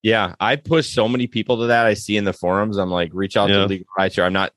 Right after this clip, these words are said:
Speaker 1: guarantee they can help you, but that's about the only place you can go right now.
Speaker 2: I mean, they have a, they have a,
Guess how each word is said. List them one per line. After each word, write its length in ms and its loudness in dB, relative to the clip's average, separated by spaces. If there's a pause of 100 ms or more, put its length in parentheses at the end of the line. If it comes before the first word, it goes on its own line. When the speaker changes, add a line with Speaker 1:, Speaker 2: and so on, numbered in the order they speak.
(120)
Speaker 1:
guarantee 420 0
they 120 2
can 140 -4
help 260 -2
you, 140 0
but 200 0
that's 260 0
about 420 0
the 160 -4
only 260 2
place 320 -2
you 80 -8
can 100 -14
go 140 -4
right 220 -6
now. 180 -14
Speaker 2:
I 80 0
mean, 160 2
they 140 2
have 160 2
a, 140 2
they 160 0
have 120 2
a, 140 0